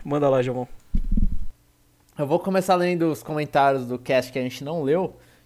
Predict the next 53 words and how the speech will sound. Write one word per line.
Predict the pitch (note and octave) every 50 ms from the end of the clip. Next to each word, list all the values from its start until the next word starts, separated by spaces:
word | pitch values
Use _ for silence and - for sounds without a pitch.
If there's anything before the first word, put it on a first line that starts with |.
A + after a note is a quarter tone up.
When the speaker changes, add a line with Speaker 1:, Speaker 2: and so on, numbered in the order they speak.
| _
Speaker 2:
que | _ - - C#3 C#3
foi | C3+ - - D3 D3
o | D3 C#3+
cast | - D#3+ D3+ D3 D3 - - D3+
número | D3 D3+ D#3 D3+ D3
setenta | - - D#3+ D#3 - - - F#3 G#3+ A3+ F#3 -
e | F3 D3+
três, | - - D#3 D3 E3+ F#3+ F#3 D3 B2+ A#2+
se | - - - - C3
não | B2+ B2+ C#3 C#3
me | C3 B2+
falha, | B2 - D#3 D#3 D#3 C#3 B2
é, | A#2+ B2+ B2 A2+
setenta | A2+ - A2+ A2+ B2+ B2+ A#2+ D3
e | C3
três. | - D#3+ E3 D3 B2 - - _ _ _ _ _ _ _ _
Previsões | - G#3+ A3+ A3+ G3 A3 F#3+ D#3 D#3 F#3 G3+ G3+ G3+
para | - - F#3+ F3
o | E3
Nintendo | E3 D#3+ - F3+ F3 E3+ D#3+
Direct | D#3 C#3 C#3+ D#3 D3+ - D#3+
de | C#3+ D3+ E3+ D#3
junho | B2 A#2+ C3+ D3+ E3 E3 D#3+ D#3
de | C#3 D3
dois | D3+ D3+ D3+ C#3 B2
mil | C3+ C#3+ D3+ D3+
e | C#3+ C3
vinte | B2+ C#3+ C#3+ - -
e | D3
dois, | C3+ C3 B2+ B2 - A#2+ - - - _ _ _ _ _ _
que | - F3+ G3+
quando | G#3 B3 A#3 A3+
a | A3
gente | G#3 G3 F#3 -
tá | A3 G3
lendo | F3 F3 F3+ F3
aqui | E3+ E3+ -
ainda | G3 B3 D4 C#4
não | B3 A#3+
aconteceu. | A3+ A#3+ A3+ G#3 - B3 - - - A2 A2+ - _ _ _
E | - - A3+ C4
o | C#4 -
primeiro | - - A#3 B3 A3 G#3 G#3+ A3+ A#3+ A3+ G3 G3+
e | G3 F#3+
único | F#3+ F#3+ F#3+ F#3 F#3
comentário | - F#3+ E3+ E3+ E3+ D#3+ D3+ D3
dessa | D3+ D#3 - F#3 F3+
parte | - G3 F#3 F#3 F#3+ F#3+ -
é | G3+
do | G#3 A3 G#3
Rodney | C3 D#3 F3 F#3+ F#3+ F3+ F3+ F#3 E3+
Vino | E3 F#3+ F#3+ F#3+ F#3+ - -
Orelana. | D#3+ E3+ E3+ F3 F3 F3 E3+ D#3 C#3 D#3+ E3+ E3+ D#3 C#3 A#2+ - - -